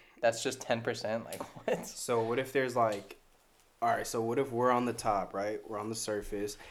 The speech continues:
Speaker 2: and there's something, like, way deep down below,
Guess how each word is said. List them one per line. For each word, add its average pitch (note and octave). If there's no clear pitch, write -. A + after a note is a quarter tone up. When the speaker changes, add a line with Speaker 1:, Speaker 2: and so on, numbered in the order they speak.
Speaker 2:
and B2
there's A2+
something, A#2+
like, F#2+
way C#3+
deep C#3
down C3
below, A2+